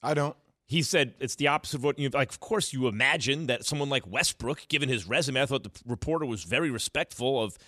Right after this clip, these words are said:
Speaker 2: how great a player he's been and everything. I mean, of course he assumes he envisioned success, and what they're finding is failure, right? Like, to put it bluntly.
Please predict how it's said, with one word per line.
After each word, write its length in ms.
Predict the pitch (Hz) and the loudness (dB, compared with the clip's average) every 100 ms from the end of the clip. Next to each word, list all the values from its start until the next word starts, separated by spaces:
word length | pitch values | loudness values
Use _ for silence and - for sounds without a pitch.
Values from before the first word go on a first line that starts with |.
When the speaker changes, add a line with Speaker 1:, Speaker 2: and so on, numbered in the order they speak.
| _ - | _ 0
Speaker 2:
how 160 | 135 | 0
great 200 | 107 135 | 4 2
a 40 | 123 | 2
player 320 | - 160 156 | 2 4 4
he's 160 | 123 | 2
been 160 | 87 113 | 0 0
and 80 | 113 | 2
everything. 440 | 107 113 117 131 - - _ - | 2 2 0 -4 -4 -18 _ -2
I 120 | 139 - | 0 0
mean, 140 | 107 | -8
of 160 | 98 - | -16 -12
course 220 | - - | -8 -2
he 60 | 175 | 0
assumes 400 | - 165 147 117 | 2 2 2 2
he 100 | 127 | 0
envisioned 440 | 98 123 117 101 | 2 2 2 -4
success, 580 | - 107 - 117 170 - | -6 -4 -2 0 0 -2
and 120 | 131 | -2
what 120 | 131 | -2
they're 100 | 139 | -2
finding 360 | 127 120 110 110 | 0 0 0 0
is 140 | 110 | -4
failure, 500 | - 233 220 104 64 87 | -2 0 2 0 -4 -2
right? 220 | 120 143 | 0 2
Like, 140 | 120 | -2
to 60 | - | -2
put 140 | 127 | -4
it 140 | 113 90 | -4 0
bluntly. 440 | 135 135 - - | 0 0 -4 -18